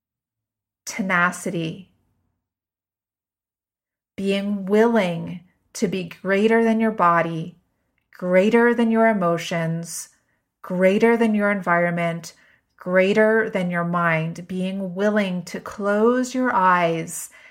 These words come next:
and see a vision for yourself, your life, and this world that does not yet exist,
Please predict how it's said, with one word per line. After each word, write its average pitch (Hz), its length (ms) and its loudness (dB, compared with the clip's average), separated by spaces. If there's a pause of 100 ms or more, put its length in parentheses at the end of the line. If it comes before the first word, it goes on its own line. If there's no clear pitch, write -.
(140)
and 180 300 -2
see 240 600 2
a 233 140 2
vision 196 600 0
for 180 340 -2
yourself, 202 1000 2
your 196 220 -2
life, 196 460 2
and 180 240 -6
this 185 220 -8
world 190 640 0 (800)
that 190 260 2
does 190 180 -4
not 196 360 4
yet 208 440 -2
exist, 180 920 -2